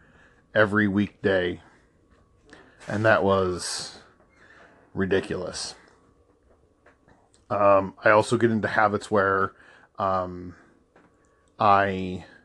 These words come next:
have something sweet before, you know, like, uh, when I sit down after, you know, putting Daria to bed type thing. That has begun. And I'm trying to break myself of that habit. So it's not necessarily a craving per se,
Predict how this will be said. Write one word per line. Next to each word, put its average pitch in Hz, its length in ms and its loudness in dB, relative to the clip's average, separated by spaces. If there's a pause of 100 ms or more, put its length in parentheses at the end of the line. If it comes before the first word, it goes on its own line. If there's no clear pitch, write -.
(540)
have 113 580 0
something 151 420 0
sweet - 480 -6
before, 110 800 2
you 123 100 -8
know, 113 60 -2
like, 101 220 -2 (440)
uh, 95 240 -4
when 104 200 0
I 104 100 0
sit 101 260 -4
down 107 280 4
after, 101 500 0 (420)
you 110 100 -4
know, 104 120 0
putting 107 320 -2
Daria 101 380 4
to - 100 -10
bed 92 380 -10
type - 240 -8
thing. 92 220 -10
That 104 180 2
has 98 260 -2
begun. 98 500 -4 (380)
And 98 160 -8
I'm 98 200 -6 (380)
trying 127 220 4
to 120 80 0
break 120 220 4
myself 110 400 -2
of 95 100 -12
that 104 200 0
habit. 92 280 -4
So 170 140 2
it's 156 100 0
not 240 140 4
necessarily 175 520 4
a 104 60 4
craving 208 720 2
per 92 180 -6
se, 98 380 -6